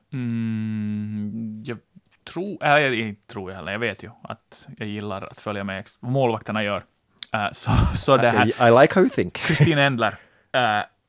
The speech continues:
Speaker 1: för, eh, för Chiles del.
Speaker 2: Mm.
Speaker 1: Man visste att hon var en stor målvakt
Speaker 2: Mm.
Speaker 1: redan före den här turneringen, men hennes prestationer har ju nog bekräftat det,
Speaker 2: Ja.
Speaker 1: att, att, att de har tänkt rätt
Speaker 2: Ja.
Speaker 1: där i Frankrike när de har värvat henne. Så hon, hon för mig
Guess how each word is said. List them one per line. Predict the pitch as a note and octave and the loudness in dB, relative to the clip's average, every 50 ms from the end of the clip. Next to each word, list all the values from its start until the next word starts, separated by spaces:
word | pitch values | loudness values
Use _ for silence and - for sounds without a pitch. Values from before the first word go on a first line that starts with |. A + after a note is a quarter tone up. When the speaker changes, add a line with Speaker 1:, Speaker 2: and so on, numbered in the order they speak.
| _ _ D#3+ | _ _ -12
Speaker 1:
för, | - - B2+ A#2+ A2 G#2 G#2 G#2+ | -4 0 0 2 2 0 0 -2
eh, | G#2+ - - - | -2 -4 -4 -6
för | - B2 | -10 -6
Chiles | - B2+ A#2 A2 G#2+ G#2 | -2 -2 -2 -2 -4 -4
del. | - - C3+ C3 B2 A2 | 0 2 2 2 2 0
Speaker 2:
Mm. | G#2+ G#2 B2+ C3 | -2 -4 -8 -8
Speaker 1:
Man | - D#3 D#3 | -4 -2 2
visste | D#3 F#3 F3+ - F#3 | 2 2 2 2 -2
att | F3 | 0
hon | D#3 D3+ C#3 | 0 2 2
var | B2+ | 2
en | A#2+ | 2
stor | A2 - B2 A#2 | 0 -2 -4 -2
målvakt | A2 G#2+ G#2 G2+ G2+ G2+ | -2 -2 -4 -4 -4 -4
Speaker 2:
Mm. | A2 G#2+ G2+ | -2 -2 -2
Speaker 1:
redan | G2 G2+ G2+ | -2 -4 -4
före | G#2+ G#2 G#2 | -6 -8 -8
den | G#2 G2+ | -8 -8
här | G#2 G#2+ | -10 -10
turneringen, | G2+ G#2+ G#2 G#2 G#2 G2+ G2+ G2+ G2+ | -10 -8 -8 -6 -6 -6 -8 -8 -8
men | G2+ G2 | -10 -10
hennes | G#2+ G#2 - | -10 -12 -12
prestationer | - A2+ G#2 - A2 - - A2 A2 G#2 G2 | -12 -14 -12 -12 -14 -10 -8 -6 -4 -4 -6
har | G#2+ G#2+ | -6 -6
ju | G2+ G#2 | -6 -6
nog | G#2 G2+ F#2+ | -6 -8 -8
bekräftat | G2+ G#2+ G#2 - B2 A#2+ A2 - - G2+ G2 | -8 -8 -8 -4 -4 -4 -4 -4 -6 -10 -6
det, | G2+ G2 | -4 0
Speaker 2:
Ja. | G2+ A2 G2+ F#2+ | 2 2 4 2
Speaker 1:
att, | F#2+ G2 | 2 -2
att, | G2 G2 - _ - - | -6 -10 -10 _ -14 -14
att | - A2 | -14 -10
de | - G2+ | -10 -10
har | G2+ G2+ | -10 -6
tänkt | - G#2 G#2 G#2 | -6 -6 -4 -4
rätt | G#2 G#2+ A2 - | -4 -6 -6 -2
Speaker 2:
Ja. | - A#2 A#2 | 2 4 4
Speaker 1:
där | G#2 | 4
i | F#2+ | 4
Frankrike | - A#2+ A2+ G#2+ - G#2+ G2 G#2 | 0 -4 -6 -6 -6 -10 -8 -6
när | G2+ G2+ | -6 -6
de | G2+ G2 G2 | -6 -6 -6
har | G2 | -4
värvat | G2+ G2+ F#2 F#2+ F#2+ | -4 -4 -4 -6 -8
henne. | G#2 F#2 F#2 G2 | -8 -8 -8 -8
Så | - B2 | -6 -4
hon, | B2 D3+ E3+ E3 - | -4 -4 -4 -4 -2
hon | D#3 G3 G#3 F#3 | 0 0 0 2
för | - D3 | 0 0
mig | C3+ B2+ A#2+ A2+ A2+ | 0 0 0 0 -2